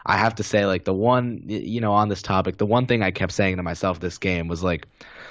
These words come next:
"Why are Marcus Morris, Bobby Portis, and Julius Randle so opposed to passing the basketball?" And, and it's like, y-, you see the switch flip in their head when they go, like,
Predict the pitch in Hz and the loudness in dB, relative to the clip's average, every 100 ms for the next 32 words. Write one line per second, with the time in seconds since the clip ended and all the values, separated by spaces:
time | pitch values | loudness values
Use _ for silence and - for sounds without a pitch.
0 | - - _ 101 107 120 120 123 123 - | -20 -20 _ 4 8 8 8 8 6 4
1 | 95 95 92 90 87 92 98 107 113 117 | 2 2 4 4 0 -2 2 2 4 2
2 | 104 - 98 95 95 95 - - - - | 0 -4 0 2 4 2 -2 -14 -8 2
3 | 98 101 104 - 95 92 87 - - 87 | 4 4 0 0 0 0 -4 -8 -8 -6
4 | 90 90 104 110 92 92 92 90 85 78 | -4 2 4 4 2 2 2 2 -2 -4
5 | _ _ - - - 120 113 110 85 - | _ _ -10 -2 4 6 8 6 2 -2
6 | - 95 95 95 87 85 - _ _ _ | 0 2 4 2 0 -6 -20 _ _ _
7 | _ - 92 - 98 95 - 92 90 87 | _ -2 0 2 4 2 0 -4 -4 -4
8 | 85 90 92 - 87 95 95 92 - - | 0 0 0 -4 0 4 4 2 -6 -20
9 | - _ _ 98 90 87 - 104 101 101 | -20 _ _ -2 0 -2 -2 0 0 4
10 | 110 98 98 92 110 113 - 147 104 - | 4 4 -2 -6 -4 -4 2 2 2 -2
11 | - 120 107 - - 92 80 90 90 85 | -2 0 0 -4 -2 -2 0 -2 -2 0
12 | 95 90 78 90 92 92 95 95 90 85 | 0 0 -2 -4 -2 -2 -2 0 -2 -4